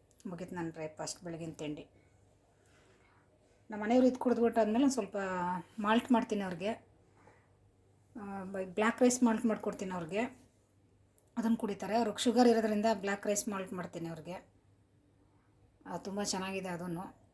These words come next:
ಅದು ತುಂಬ ಚೆನ್ನಾಗಿ ಸೇಲ್ ಆಗ್ತಾಯಿದೆ ನನ್ನ ಹತ್ರ ಬ್ಲ್ಯಾಕ್ ರೈಸ್ ಮಾಲ್ಟು. ಯಾರಿಗಾರು ಬೇಕು ಅಂತ ಅಂದರೆ, ಆ, ಹಳೆ ವಿಡಿಯೋಗಳಲ್ಲಿ ನನ್ನ ಕಾಂಟ್ಯಾಕ್ಟ್ ನಂಬರ್ ಹಾಕಿದ್ದೀನಿ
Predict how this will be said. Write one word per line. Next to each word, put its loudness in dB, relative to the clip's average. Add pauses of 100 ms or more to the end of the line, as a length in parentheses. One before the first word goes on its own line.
(260)
ಅದು -2
ತುಂಬ -4
ಚೆನ್ನಾಗಿ -4
ಸೇಲ್ -2
ಆಗ್ತಾಯಿದೆ -6
ನನ್ನ -6
ಹತ್ರ -10
ಬ್ಲ್ಯಾಕ್ -6
ರೈಸ್ -8
ಮಾಲ್ಟು. -8
ಯಾರಿಗಾರು -8
ಬೇಕು -4
ಅಂತ -8
ಅಂದರೆ, -4 (880)
ಆ, -6
ಹಳೆ 2
ವಿಡಿಯೋಗಳಲ್ಲಿ 0
ನನ್ನ -6
ಕಾಂಟ್ಯಾಕ್ಟ್ -6
ನಂಬರ್ -4
ಹಾಕಿದ್ದೀನಿ -4